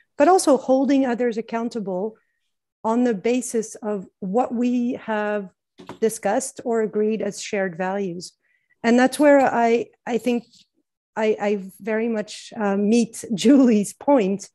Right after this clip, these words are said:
Um, guidelines and standards are tools.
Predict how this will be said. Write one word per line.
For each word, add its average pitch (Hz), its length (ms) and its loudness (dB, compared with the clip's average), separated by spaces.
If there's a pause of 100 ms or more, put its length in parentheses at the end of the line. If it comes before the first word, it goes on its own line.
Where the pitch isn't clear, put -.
(540)
Um, 226 540 0 (580)
guidelines 247 720 -2
and 220 140 -8
standards 208 880 -4 (500)
are 202 720 2 (140)
tools. 190 600 -4